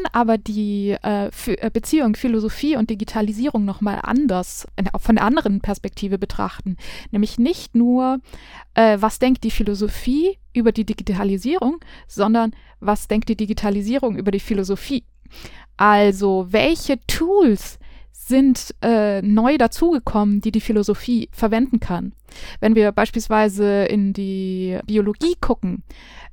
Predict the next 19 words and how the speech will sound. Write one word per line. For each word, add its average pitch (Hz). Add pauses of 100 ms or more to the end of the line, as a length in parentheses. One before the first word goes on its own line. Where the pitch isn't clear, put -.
gibt -
es, 220
äh, 214
mit 214
der 214
modernen 214
Technologie, 226 (400)
zum 202
Beispiel 220
mit 220
den 214
Mikroskopen, 233 (380)
einen 214
Technikschritt, - (340)
der 226 (360)
dieser 233
Wissenschaft -
extrem 285
zugutekommt. 214